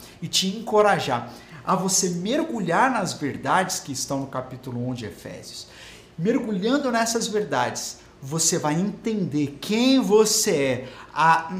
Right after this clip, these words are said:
a sua nova natureza em Cristo Jesus, o poder que está sobre você, o perdão que está sobre você,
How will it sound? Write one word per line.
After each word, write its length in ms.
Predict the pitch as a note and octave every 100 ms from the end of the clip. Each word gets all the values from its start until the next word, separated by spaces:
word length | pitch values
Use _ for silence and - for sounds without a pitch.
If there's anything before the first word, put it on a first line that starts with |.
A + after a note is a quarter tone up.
| F3+
a 80 | D#3
sua 260 | D#3+ - G3
nova 640 | F3 F#3 A#3+ C#4+ A#3+ A3
natureza 800 | G#3 G#3+ G#3 F#3+ E3 G3 F#3+ E3+
em 100 | D3+
Cristo 380 | D#3+ D#3+ - C#3+
Jesus, 440 | B2+ B2 A#2 - - -
o 120 | G#3
poder 580 | G#3+ G3 - F3 C4+ C#4+
que 80 | G3
está 300 | - F3 D#3+
sobre 280 | - D3+
você, 440 | C3+ C3 - - G#2+ - -
o 60 | F3
perdão 580 | - G3+ C3 F#3 A#3+
que 100 | B3+
está 260 | F#3+ - D3+
sobre 300 | D3+ D3+ C#3
você, 500 | C3+ C3 - A2+